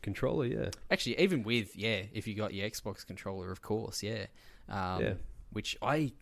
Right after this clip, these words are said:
Speaker 2: just quietly can't stand the Xbox <laughs> controller. I'm definitely a PlayStation guy when it comes to controllers. I don't like the
Speaker 1: Honest-,
Speaker 2: layout.
Speaker 1: honestly, I, I used to feel the same way, but, um,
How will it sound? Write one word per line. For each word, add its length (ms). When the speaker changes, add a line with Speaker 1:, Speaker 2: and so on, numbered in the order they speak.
Speaker 2:
just 180
quietly 500
can't 320
stand 520
the 120
Xbox 520
<laughs> 0
controller. 580
I'm 120
definitely 440
a 40
PlayStation 720
guy 200
when 160
it 80
comes 280
to 100
controllers. 640
I 60
don't 160
like 180
the 80
Speaker 1:
Honest-, 360
Speaker 2:
layout. 80
Speaker 1:
honestly, 500
I, 360
I 60
used 320
to 60
feel 220
the 80
same 560
way, 320
but, 180
um, 420